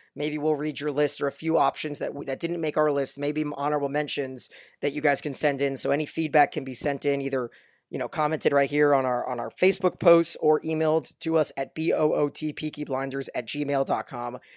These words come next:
Top ten shows of the year. And to keep things fresh,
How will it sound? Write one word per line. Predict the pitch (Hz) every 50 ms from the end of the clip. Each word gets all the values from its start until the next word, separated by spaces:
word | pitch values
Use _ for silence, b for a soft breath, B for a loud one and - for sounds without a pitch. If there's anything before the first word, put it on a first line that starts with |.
| b b b
Top | - 160 156 165 - -
ten | - 160 147 143 151 147
shows | - - - 156 151 165 170 185 190 -
of | - - 160 175 165 147 -
the | 175 165
year. | 151 147 151 143 135 131 113 113 110 - b b b b b b -
And | 160 151 151 156 151 - - _ -
to | - 160
keep | - - - 190 196 190
things | - - - 185 175 175 180 180 170 143 139 - - _ _
fresh, | - - - 175 165 143 131 - - -